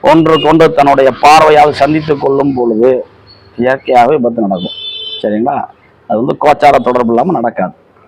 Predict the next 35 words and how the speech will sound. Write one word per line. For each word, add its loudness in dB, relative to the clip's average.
சரிங்களா? -2
இது -4
வந்து 0
ஒரு 0
மாசம் -2
முன்னாடி 0
மட்டும் -6
பார்த்தவங்க, -4
திடீர்னு 0
ஞாபகம் 0
வந்தது, 0
"சரி -2
வியாழக்கிழமையா 4
இருக்கு, 0
குருவானை 4
பத்தி -4
சொல்றோம்" -2
அப்படின்னு -4
சொல்லி -2
இதை -4
வந்து -2
நம்ம -2
பதிவிடுறோம். -2
நமக்கு -2
தெரிஞ்ச 0
நண்பர் 0
தான். -4
சரிங்களா? -2
வாங்கும் 2
பொழுதே 2
பழைய 4
வண்டி 2
வாங்குன்னு -2
சொன்னா -2
கேட்கல -4